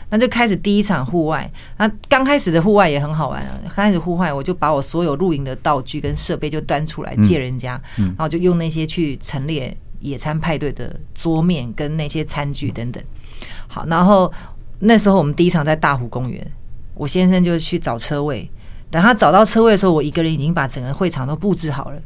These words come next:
Speaker 2: 嗯。
Speaker 1: 客人已经都入座了。但是早期创业的时候，大概就是这个模式，就是我们两个一起做。
Speaker 2: 嗯。大湖公园办野餐的要申请吗，或怎么样？
Speaker 1: 那个时候不用。
Speaker 2: 哦，OK。
Speaker 1: 那个时候不用。那
Speaker 2: 嗯。
Speaker 1: 因为这个量就开始多了，
Speaker 2: 对。
Speaker 1: 后来我们大安森林公园的案子也很多，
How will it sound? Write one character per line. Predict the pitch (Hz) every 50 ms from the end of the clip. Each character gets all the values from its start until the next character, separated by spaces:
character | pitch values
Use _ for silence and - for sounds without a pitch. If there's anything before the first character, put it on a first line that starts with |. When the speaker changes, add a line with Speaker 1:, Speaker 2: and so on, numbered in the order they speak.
| -
Speaker 2:
嗯。 | - 113
Speaker 1:
客 | - 139 233 196
人 | 165 151
已 | 147 131
经 | 135 151
都 | 160 175 170
入 | 170 170 151
座 | 139 - 160 123 120
了。 | - - - - - - - -
但 | - 277 294
是 | 269
早 | 208 196 143
期 | 143 - 156
创 | - - 214 202
业 | 202 190
的 | 180
时 | 165 -
候， | 160 156
大 | 156 156 - 185 185
概 | 175 165
就 | 156 165
是 | 156
这 | 156 156 165
个 | 151
模 | 135 131 123 123
式， | 131 - - - 143
就 | - 165
是 | 160 127 107 98
我 | 98 139
们 | 135 143 143
两 | 127 123
个 | 117
一 | 156
起 | 156 - 123
做。 | - - - 147
Speaker 2:
嗯。 | - -
大 | 190 196
湖 | 196 180
公 | 214
园 | 202 185
办 | 185 196 170
野 | 117 90 80
餐 | - 127 135
的 | 139
要 | 135 135 120 101
申 | - - 135
请 | 123 - - 65
吗， | 67 71
或 | 78 92
怎 | 85 76
么 | 73
样？ | 76 76 73 76 - - - - -
Speaker 1:
那 | 226 269
个 | 240 208
时 | 180 - 151
候 | 143 156
不 | 156 - 120
用。 | 127 135 135 104 80 -
Speaker 2:
哦， | - 90 90 82 71 - - - -
OK。 | - -
Speaker 1:
那 | - - 202 185
个 | 165
时 | 139 - 151
候 | 143 131
不 | - 127
用。 | 123 117 107 -
那 | 185 220 214
Speaker 2:
嗯。 | 196 - - - - -
Speaker 1:
因 | - 240 269
为 | 254 233 208
这 | 170 - - 226
个 | 202 202 180
量 | 175 214 240 208 160 147
就 | 139 180 185
开 | - 175 175
始 | 143 131 -
多 | - 180 175 160 156 160
了， | 139 92 - 147 - -
Speaker 2:
对。 | - -
Speaker 1:
后 | -
来 | 185 156 156 156
我 | - 151
们 | 131 135 135 139 147 -
大 | - 208 196
安 | 185 185 185
森 | 185 202 190
林 | 175 156
公 | 156 180 175 170
园 | 156 143 143
的 | -
案 | - 202 180
子 | 143 131
也 | 135 139
很 | 139 127 120
多， | 113 135 127 123 120